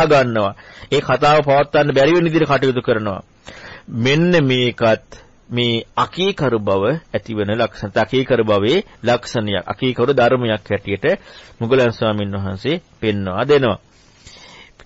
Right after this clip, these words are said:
ඊළඟට තවත් කාරණාවක් පැහැදිලි කරන පුණජ පරං ආවුසෝ බිකු චෝදිතෝ චෝදකේන අපදානේ න සම්පායති. අ, සම්පාය-, අ, සම්පායති.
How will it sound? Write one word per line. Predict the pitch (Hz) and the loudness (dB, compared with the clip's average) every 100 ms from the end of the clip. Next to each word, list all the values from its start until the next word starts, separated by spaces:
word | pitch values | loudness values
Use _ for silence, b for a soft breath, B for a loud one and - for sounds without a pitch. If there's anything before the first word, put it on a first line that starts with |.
| _ _ - | _ _ -2
ඊළඟට | 160 220 214 | 2 2 2
තවත් | 175 160 170 | 2 2 2
කාරණාවක් | - 151 143 135 127 131 | 2 2 4 4 2 2
පැහැදිලි | 120 113 113 | 0 0 -2
කරන | 135 165 | -2 0
පුණජ | 151 180 190 | 2 2 2
පරං | 170 143 127 | 2 2 2
ආවුසෝ | 127 151 - 131 | 2 2 2 0
බිකු | 135 175 | 0 -2
චෝදිතෝ | 135 139 131 135 | 0 -2 0 0
චෝදකේන | 131 127 127 127 123 120 | 2 0 0 -2 -2 0
අපදානේ | 113 135 131 120 131 147 | 0 0 2 2 2 -2
න | 127 165 | 2 2
සම්පායති. | 170 139 131 127 110 98 - - b b b b b _ _ B | 2 -2 -2 0 0 0 -4 -16 b b b b b _ _ B
අ, | - 123 | 0 0
සම්පාය-, | - 135 143 139 139 127 127 _ | 2 0 0 0 2 4 2 _
අ, | 120 120 117 | 0 2 0
සම්පායති. | - 139 160 147 131 120 101 | 0 0 0 0 2 2 0